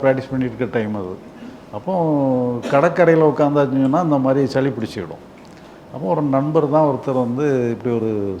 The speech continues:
சுவாச பயிற்சி இருக்கு, பிராணாயாம பயிற்சி இருக்கு, நீங்க கற்றுக்கிடுறீங்களான்னாரு."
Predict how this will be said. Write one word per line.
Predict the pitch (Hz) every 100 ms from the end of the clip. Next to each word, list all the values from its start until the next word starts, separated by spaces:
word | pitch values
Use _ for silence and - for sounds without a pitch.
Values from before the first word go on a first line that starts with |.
| -
சுவாச | 123 131 139 120
பயிற்சி | 127 117 131
இருக்கு, | 110 85 113 110
பிராணாயாம | 110 104 113 110 107
பயிற்சி | 101 87
இருக்கு, | 104 87 90 92 82 - - - - -
நீங்க | 113 110
கற்றுக்கிடுறீங்களான்னாரு." | 104 110 127 107 101 95 98 90 87 78